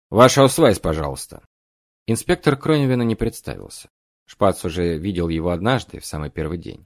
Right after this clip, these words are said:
Худой невысокий мужчина с желчным лицом и в очках. В отличие от Боденгаузена, он все еще был в форме.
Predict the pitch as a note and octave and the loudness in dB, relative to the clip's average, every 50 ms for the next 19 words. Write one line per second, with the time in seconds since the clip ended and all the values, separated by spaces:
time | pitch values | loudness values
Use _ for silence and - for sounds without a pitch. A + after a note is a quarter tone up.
0 | _ _ _ - - D3 D#3 F#3 F#3+ F3 D3 C3+ C3 - D3+ C3+ - - A#2 A2 | _ _ _ 0 2 4 4 6 6 6 4 4 2 2 -2 -2 0 -2 -2 0
1 | G#2+ G#2+ - - - E3+ E3 D#3 C#3 C3 A#2 G#2 G#2 A#2+ A#2+ A#2 G#2+ - - A2+ | -2 -2 -4 -4 -2 0 0 2 0 0 -2 0 2 4 4 4 2 0 -4 -4
2 | G#2+ G#2+ G#2 G2+ - - - C#3 C#3 C3 - - G#2+ G#2 A2 A#2 - - - - | -2 -2 -2 -2 -2 -2 0 0 0 0 -2 -2 -2 0 0 -2 -2 -6 -10 -10
3 | - - - - - _ _ _ _ _ _ _ _ _ - - G2+ A2+ A#2 B2 | -10 -10 -12 -16 -20 _ _ _ _ _ _ _ _ _ -2 4 4 4 6 4
4 | A#2 - - A2 G2+ G#2+ A2+ G#2+ A2 A2 A#2 C3+ D3 E3 E3 D3+ C3+ C#3 C3+ C3 | 2 2 2 0 0 0 0 0 0 0 2 4 4 4 4 4 2 2 2 2
5 | B2+ - - B2 A#2 A2 - - C#3+ B2+ A2 - A#2+ A2+ A2 A2+ A#2 - - - | 2 0 0 -2 -4 -2 -2 0 0 0 0 -2 -2 0 2 0 0 0 -4 -2
6 | D#3+ B2+ - C2+ A#1+ - _ | 0 0 0 -2 -6 -12 _